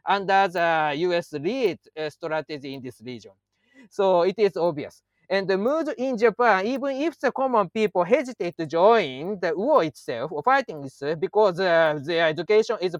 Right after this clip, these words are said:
pacifist based and they hasn't touched any guns. But sympathy with Taiwan people has changed. For example, the, when Ch-,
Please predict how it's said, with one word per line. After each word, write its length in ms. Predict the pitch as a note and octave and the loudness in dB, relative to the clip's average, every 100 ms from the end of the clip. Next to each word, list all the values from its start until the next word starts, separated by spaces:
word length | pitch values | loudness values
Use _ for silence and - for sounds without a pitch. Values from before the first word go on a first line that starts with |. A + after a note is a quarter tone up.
| - | -4
pacifist 540 | F3 - F#3 F#3 - D3 | -4 -2 -2 -2 -4 -4
based 320 | F3+ D#3+ - | -2 -2 -2
and 160 | D#3 D3 | -6 -4
they 220 | F#3+ F#3+ | -2 -2
hasn't 420 | F#3+ A3+ G#3+ D#3+ E3 | 0 -2 -4 -8 -4
touched 300 | G#3 G#3 - | 2 2 0
any 280 | D#3 G3 F3+ | -4 -4 -4
guns. 400 | D#3 F#3+ C#3 A#2 _ _ - F4 | -2 -2 -2 -10 _ _ -20 -14
But 300 | F3 C#4 D4+ | -2 2 2
sympathy 500 | F#4+ G#4 - A#3+ A3+ | 0 -4 0 -2 2
with 240 | G3+ G3+ F3+ | 2 2 0
Taiwan 320 | G3 G3 F#3 | 0 0 -2
people 320 | G#3+ G3+ G3 | -2 -2 0
has 200 | F#3 D#3 | 0 -2
changed. 440 | - C4+ D#3 A#2+ - | -4 -4 -4 -10 0
For 160 | G#3 | 4
example, 520 | G#3 - A3+ A3 G3+ | 4 4 0 2 0
the, 540 | F#3 F#3+ F3+ E3+ E3 D#3+ | 0 2 4 4 4 2
when 400 | F#3 C4 D#4 F#4 | 4 6 6 4
Ch-, 240 | D4+ B3+ | 0 0